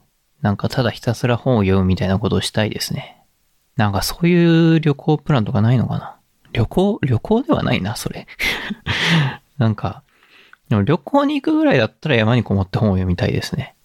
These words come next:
それは本当に、うん、その方がよっぽどいいと思うな。山にこもってひたすら本を読んでいたい。東京に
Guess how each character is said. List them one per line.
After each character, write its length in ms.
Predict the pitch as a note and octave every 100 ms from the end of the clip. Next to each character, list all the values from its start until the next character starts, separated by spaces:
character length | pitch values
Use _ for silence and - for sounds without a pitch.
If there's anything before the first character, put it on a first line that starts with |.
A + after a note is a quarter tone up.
| _ -
そ 160 | - -
れ 60 |
は 80 | D3
本 240 | D#3 D#3
当 140 | C#3+ C#3
に、 200 | B2 - _ _ -
う 40 | A2+
ん、 200 | A2 B2
そ 180 | - E3
の 120 | A3+
方 60 | F#3+
が 80 |
よ 80 | G#2
っ 40 | - _ -
ぽ 100 | E3+
ど 220 | E3 D#3+ -
い 120 | D3+
い 60 | C#3
と 100 | -
思 180 | - -
う 20 |
な。 340 | D3 - - _ _ _ _ _ _ -
山 240 | B2+ A#2+
に 120 | G2+
こ 140 | - F#2+
も 120 | F#2+
っ 60 | - -
て 240 | - - _ _ _ _ _ -
ひ 80 |
た 120 | - A2
す 120 | A#2+
ら 100 | G#2+
本 220 | C3 A2+
を 40 |
読 160 | F#2 F2+
ん 100 | F#2
で 80 | B2+
い 40 |
た 220 | - D3+
い。 100 | F3 _ _ _ _ _ _ _ _ _ _
東 160 | - E3
京 600 | F3+ E3+ E3 E3 D#3 - _ -
に 320 | D3 D3